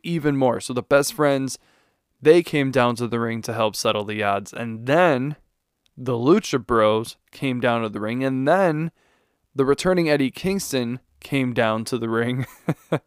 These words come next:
And Eddie just went straight for Claudio. And then Kingston, he wants himself, and I, I believe it's also the best friends, but he wants himself, the best friends,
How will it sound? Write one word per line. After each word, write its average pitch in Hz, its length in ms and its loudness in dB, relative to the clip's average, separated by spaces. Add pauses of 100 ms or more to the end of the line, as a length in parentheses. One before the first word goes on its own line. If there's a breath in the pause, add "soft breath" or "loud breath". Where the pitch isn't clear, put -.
(600 loud breath)
And 135 380 4
Eddie 151 320 6
just 117 180 -6
went 120 200 -2
straight 139 340 2
for 117 160 -6
Claudio. 104 640 2 (600)
And 123 800 -2
then 135 480 2 (1000)
Kingston, 135 720 -2 (180)
he 180 180 0
wants 165 380 4
himself, 135 560 4
and 123 100 0
I, 123 160 -2
I 127 120 0
believe 151 520 0
it's 135 160 -4
also 117 360 -4
the 113 120 -8
best 110 260 -2
friends, 113 340 -6
but 131 120 -2
he 131 80 2
wants 131 240 2
himself, 135 480 4
the 123 80 -6
best 123 300 -2
friends, 120 440 -4